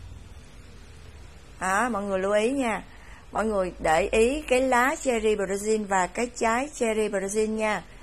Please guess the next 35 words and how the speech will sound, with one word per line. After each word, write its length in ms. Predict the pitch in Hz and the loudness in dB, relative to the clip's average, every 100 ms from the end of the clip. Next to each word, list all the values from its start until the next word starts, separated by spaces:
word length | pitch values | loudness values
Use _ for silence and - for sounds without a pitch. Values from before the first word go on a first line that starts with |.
| - - - | -18 -14 -4
À, 240 | 190 185 | -2 0
nó 240 | 190 226 262 | 0 0 -2
không 240 | - 226 | -2 -2
có 120 | 214 247 | 0 2
giống 360 | 247 247 302 | 4 4 2
cái, 280 | 285 277 285 | 0 2 4
à, 360 | 240 214 208 196 - - - - - | 4 4 2 0 -8 -16 -16 -10 2
trái 280 | 226 262 | 2 2
của 200 | 285 180 | 2 -2
cherry 280 | 202 233 214 | 2 2 2
Mỹ 220 | 208 170 | 2 2
này. 300 | 233 220 180 - - - - | 2 2 2 -2 -12 -10 -6
Cherry 260 | 214 208 | -2 0
Mỹ 280 | 202 170 202 | 0 0 0
này 300 | 247 185 175 | 0 2 2
á, 80 | 214 | 2
là 120 | 202 | 2
mình 160 | 180 180 | -2 -4
mua 140 | 202 | -4
trong 160 | 220 208 | -4 -4
siêu 160 | 202 202 | -4 -2
thị 220 | 160 180 | -2 0
ha. 300 | 214 220 214 - - - - - - - - - | 2 2 0 -8 -18 -18 -16 -16 -16 -16 -16 -12
À, 200 | - 185 | -6 -4
với 180 | 180 233 | 0 0
giá 240 | 226 226 | 2 0
hiện 240 | 262 175 175 | 0 -4 -4
tại 200 | 170 170 | -2 0
là 100 | 170 | -2
sáu 220 | 190 233 | -2 -4
trăm 180 | 240 202 | -4 -6
ngàn 140 | 180 | -6
một 200 | 160 - | -8 -4
ký. 320 | 190 208 285 302 - - - - - - - - - - - - - - - - - - - - - - | 0 0 0 -4 -14 -14 -14 -16 -16 -16 -18 -16 -16 -16 -16 -16 -16 -18 -18 -16 -16 -18 -18 -18 -18 -16
Đó, 300 | - 185 214 | -12 -8 -8